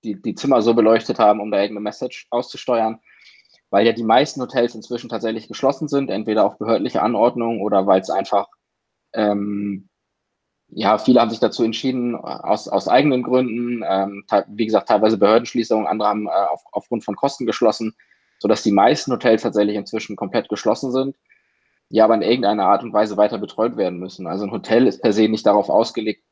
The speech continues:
geschlossen zu sein, rein baulich nicht. Und, ähm, deswegen sieht man eben viele von diesen Aktionen, da haben sich eben Leute ganz, ganz viele tolle Sachen einfallen lassen. Und es gibt ja teilweise inzwischen auch Umwidmung von Hotels,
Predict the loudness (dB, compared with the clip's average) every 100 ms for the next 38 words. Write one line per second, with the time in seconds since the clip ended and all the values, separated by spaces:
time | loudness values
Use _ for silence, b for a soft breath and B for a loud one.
0 | -12 -6 0 0 -2 -6 -2 2 2 -2
1 | -2 -2 2 2 2 -2 -6 -6 -8 _
2 | b b b _ -2 0 0 -4 -8 -4
3 | -2 -2 -2 -2 2 2 4 4 6 4
4 | 2 0 0 0 -2 -2 0 -2 -2 2
5 | 2 2 -2 -4 -2 0 2 2 -2 -4
6 | -2 -2 -2 -4 -2 0 0 0 -2 -2
7 | -2 -2 -4 -6 -20 _ _ _ _ _
8 | -14 -12 -8 -2 0 4 4 6 4 4
9 | 2 0 -6 -6 -6 -6 -6 -2 -2 -2
10 | -4 -2 -2 0 2 2 2 -6